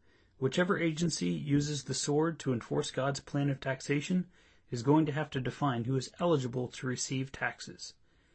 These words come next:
By doing so, it will define which theology, philosophy, activity, person, associations, and all other things are eligible to be supported by taxes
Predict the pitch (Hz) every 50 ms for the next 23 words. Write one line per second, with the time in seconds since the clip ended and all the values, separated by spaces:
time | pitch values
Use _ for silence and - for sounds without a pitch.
0 | _ _ _ - 123 120 120 160 180 190 165 135 - - - 117 110 110 - -
1 | - - - - - - _ 160 139 135 135 127 127 - - 165 165 160 160 147
2 | 139 143 139 - - - 127 123 123 127 139 156 160 151 - - 185 185 175 -
3 | - - 139 131 127 131 123 - - 135 - 135 135 143 139 - _ _ _ _
4 | _ - 127 123 - - - 120 147 156 151 160 165 160 - _ _ _ _ _
5 | - - 147 135 131 - - 135 131 135 139 - - _ _ _ _ - _ -
6 | 135 - - 147 151 151 - - 175 147 131 127 - - 135 127 127 127 - -
7 | _ _ _ - 139 135 135 143 151 147 139 135 147 139 - 156 139 117 113 110
8 | - - - - _ _ 135 131 117 127 131 127 127 117 120 120 123 117 - -
9 | 139 123 117 - - - - 156 151 147 143 131 135 127 127 - - 117 113 -
10 | - - 110 110 110 - -